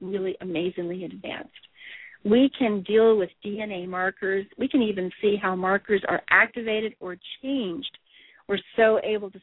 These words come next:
see the fundamental characteristics of our physiological programming. We can go into the brain and understand what ner-, nerve system,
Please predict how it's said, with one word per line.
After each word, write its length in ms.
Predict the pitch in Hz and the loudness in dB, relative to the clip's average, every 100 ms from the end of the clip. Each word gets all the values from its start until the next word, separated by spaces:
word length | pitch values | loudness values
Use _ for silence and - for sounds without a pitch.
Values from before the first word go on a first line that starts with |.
| - | -14
see 100 | 202 | -14
the 100 | 185 - | -14 -14
fundamental 600 | - 240 240 208 196 196 - | -8 -6 -6 -6 -8 -14 -14
characteristics 840 | - 196 196 196 175 190 - 170 - _ - - - | -8 -8 -8 -12 -10 -10 -10 -12 -12 _ -20 -18 -2
of 140 | 214 196 | 2 2
our 140 | 190 - - | 2 -2 0
physiological 880 | 226 240 240 196 185 190 190 - 180 - | 2 2 -2 0 0 -2 -4 -10 -12 -2
programming. 720 | 240 262 214 180 165 156 156 - _ - - - | 2 2 2 -4 -4 -6 -8 -12 _ -20 -18 -2
We 140 | 233 233 | 0 2
can 180 | 226 196 | -2 2
go 220 | 214 240 | 4 4
into 220 | 254 240 | 2 -4
the 100 | 202 | -10
brain 460 | 190 202 214 233 240 | -10 -4 -2 -2 -4
and 120 | 202 | -8
understand 720 | 196 196 190 _ 208 202 196 | -10 -10 -14 _ -10 -8 -4
what 260 | 190 233 - | 0 0 0
ner-, 380 | 208 220 226 - | -4 -2 -2 -2
nerve 500 | 208 220 240 233 214 190 - _ - | -4 0 0 0 -4 -8 -16 _ -14
system, 380 | 196 - 180 | -14 -6 -6